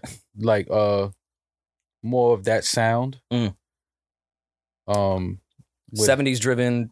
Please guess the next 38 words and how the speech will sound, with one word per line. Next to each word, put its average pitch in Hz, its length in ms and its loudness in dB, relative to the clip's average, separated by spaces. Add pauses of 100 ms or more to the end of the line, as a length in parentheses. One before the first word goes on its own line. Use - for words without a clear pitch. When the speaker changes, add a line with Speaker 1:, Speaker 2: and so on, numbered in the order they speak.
(120)
Speaker 1:
R 120 160 4
and 120 80 0
B 117 80 -2
drums. 117 600 0
Speaker 2:
with 101 140 0
his, 104 440 -2
with 98 160 -2
his, 104 340 -2
you 113 100 -2
know, 92 300 -4 (1200)
melodies 107 880 -2 (180)
Speaker 1:
Mm-hmm. 113 140 -2
Speaker 2:
here 107 160 0
and 104 140 0
there. 104 360 0
Uh, 95 260 0
a - 40 -12 (120)
lot 113 240 4
of 101 100 0
rap 107 280 2
though. 92 280 -6 (180)
I - 20 -20
think 107 120 -4
it's - 80 -6
gonna 208 80 4
Speaker 1:
Oh, - 20 2
Speaker 2:
be 240 80 0
Speaker 1:
yeah. 190 60 0
Speaker 2:
a 104 60 2
lot 101 100 0
of 98 60 -2
rap 98 200 -2
on 98 80 -4
the 92 60 -2
album. 90 300 -2 (920)
But 110 340 0
to 123 180 0
that, 120 260 4